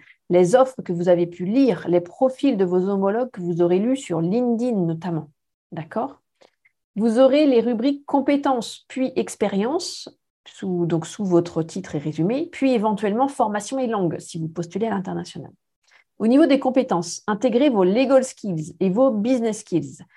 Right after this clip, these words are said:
Si vous avez développé des career skills, précisez-les également.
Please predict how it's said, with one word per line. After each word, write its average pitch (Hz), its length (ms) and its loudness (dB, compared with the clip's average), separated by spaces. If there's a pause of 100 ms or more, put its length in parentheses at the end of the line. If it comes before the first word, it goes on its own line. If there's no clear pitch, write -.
(160)
Si - 160 0
vous 254 200 4
avez 262 220 6
développé 247 400 0
des 220 120 0
career 208 280 -2
skills, 262 500 -2 (100)
précisez-les 277 760 4 (100)
également. 247 720 2